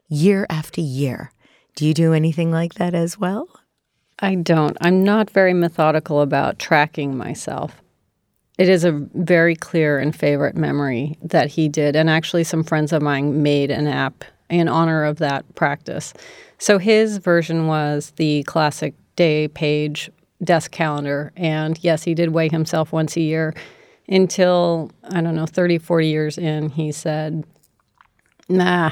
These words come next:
Speaker 2: I'm not gonna bother," 'cause he was <laughs> always the same weight.
Speaker 1: <laughs> Really?
Speaker 2: But
Speaker 1: Forty years, he weighed the same every year?
Speaker 2: Yeah, he's pretty consistent. But what was nice about that was he would track, I mean, this is, now that we have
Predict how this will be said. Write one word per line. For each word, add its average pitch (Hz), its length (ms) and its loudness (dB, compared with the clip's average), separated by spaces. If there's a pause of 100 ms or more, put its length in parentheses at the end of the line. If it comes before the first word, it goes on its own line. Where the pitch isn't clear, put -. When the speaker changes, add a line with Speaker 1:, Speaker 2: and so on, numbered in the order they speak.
(320)
Speaker 2:
I'm 214 460 -12
not 175 380 0
gonna 180 140 -2
bother," 165 400 0
'cause 175 160 -2
he 180 80 2
was 175 160 2
<laughs> - 100 -8
always 180 200 4
the 165 160 0
same 160 480 0
weight. 156 360 -2 (260)
Speaker 1:
<laughs> - 140 2 (260)
Really? 214 480 4
Speaker 2:
But 160 80 -8
Speaker 1:
Forty 190 240 0
years, 202 280 0
he 208 80 -2
weighed 170 220 2
the 165 60 -2
same 160 300 2
every 156 280 2
year? 151 240 4
Speaker 2:
Yeah, 165 280 2
he's 180 220 -4
pretty 240 200 0
consistent. 165 580 -2 (200)
But 196 320 4
what 208 240 2
was 214 180 2
nice 226 380 2
about 190 300 0
that 170 160 2
was 160 580 0
he 175 180 0
would 160 400 2
track, - 600 -2
I - 500 -20
mean, 208 120 4
this 196 160 2
is, 202 220 2
now 196 300 4
that 196 120 2
we 175 160 0
have 165 460 -2